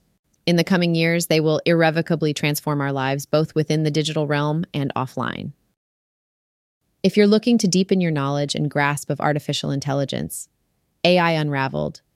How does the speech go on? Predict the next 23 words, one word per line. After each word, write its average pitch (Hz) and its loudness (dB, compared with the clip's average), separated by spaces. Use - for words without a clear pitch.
Demystifying 185 2
Frequently 175 -2
Asked 151 -4
Questions 151 -2
on 143 -4
Artificial 151 -4
Intelligence, 143 -4
is 175 2
a 165 2
must-read. - -4
This 214 2
essential 214 0
book 185 0
offers 165 0
comprehensive 170 -2
insights 156 -2
into 160 -2
the 156 -2
complex 165 -4
field 156 0
of 143 -2
A 151 -2
I 147 -2